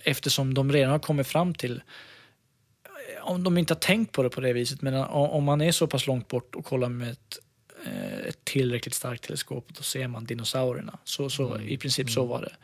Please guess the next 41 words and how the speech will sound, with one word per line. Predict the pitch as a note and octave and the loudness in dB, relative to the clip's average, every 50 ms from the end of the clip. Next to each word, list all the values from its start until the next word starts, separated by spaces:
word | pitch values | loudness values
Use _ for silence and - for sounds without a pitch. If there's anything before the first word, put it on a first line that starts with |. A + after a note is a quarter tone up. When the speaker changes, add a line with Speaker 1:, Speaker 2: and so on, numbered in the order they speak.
| - - - - - - - - - - - - | -20 -20 -20 -20 -20 -20 -20 -20 -20 -18 -8 -4
Speaker 1:
Så | - - C#3+ | -2 -2 0
då | C3 C#3+ D3+ D#3 D3+ | 4 4 6 6 6
om, | D3 C#3 C3+ C3+ | 6 4 2 0
om | - C#3 C3+ | 0 0 0
man | C3+ C3+ C3+ C3 | 2 2 0 0
kan | - C#3 B2+ | 0 -2 0
färdas | - C#3 B2+ B2 D3+ D#3+ - | 0 0 2 2 2 2 2
så | - D3+ C#3 | 2 2 2
långt | B2 A#2 A2 G#2+ - | 2 0 -2 -4 -6
bort | - - - - - - | -8 -10 -8 -8 -8 -10
som | - - | -8 -8
det | - - | -8 -6
behövs | - C3+ C3 C#3+ C3 - - - | -4 0 2 2 2 2 0 -4
för | - D3+ | -8 -8
att | - - - - | -10 -12 -14 -10
ha | - - C#3 | -4 -2 -2
ett | B2+ - _ - - - | -2 -4 _ -18 -14 -8
tillräckligt | - C3 A#2+ - - - | -8 -6 -6 -8 -10 -12
starkt | - - - - - _ - | -10 -10 -10 -12 -12 _ -14
teleskop | - - - - - - - - - - _ _ _ - | -12 -8 -8 -8 -8 -10 -12 -14 -16 -20 _ _ _ -10
och, | - - - - - - - _ _ _ _ _ _ _ _ _ _ - | -6 -6 -6 -6 -8 -12 -18 _ _ _ _ _ _ _ _ _ _ -2
och | E3 C3+ | 0 0
sen | - C#3 A#2 - | 2 0 -2 -2
så | - B2 | -4 -4
kunna | - C3 B2 B2 | -4 -4 -4 -4
teleportera | - - B2 A#2+ - C#3 C3+ - C3+ C3+ B2+ - | -6 -8 -8 -8 -8 -8 -6 -4 -4 -2 -4 -4
sig | - D3 | -8 -10
tillbaka. | - C3 C3 C3+ C3 - - E3+ D#3+ _ _ - - - - | -12 -10 -10 -10 -10 -10 -14 -18 -20 _ _ -20 -20 -14 -10
Speaker 2:
Vet | - C#3 C3 C#3+ C3+ | -4 0 0 2 2
ni | C#3+ C3+ | 2 2
vad | B2+ A#2 | 4 4
jag | B2+ | 4
hörde | C3 B2 B2 | 4 4 2
häromdagen | A#2+ A#2 A#2 A#2 A#2+ C3 B2 B2 B2 | 2 0 0 0 0 0 0 -2 -4
när | B2 A#2+ | -4 -2
du | A#2+ | 0
Speaker 1:
Nej. | B2+ B2 | 0 2
Speaker 2:
säger | B2 A#2+ A2+ | 2 0 0
dinosaurier? | A#2 A#2+ A#2 A2 - C#3 B2+ B2 A#2+ B2 C3+ - _ _ _ | -2 -4 -4 -4 -2 0 0 0 -2 -4 -10 -14 _ _ _
Jag | - C3 A#2 | -8 -4 -2
hörde, | A#2+ B2+ A#2+ A#2 A#2+ A#2 A2+ | -2 -2 -2 0 -2 -2 -4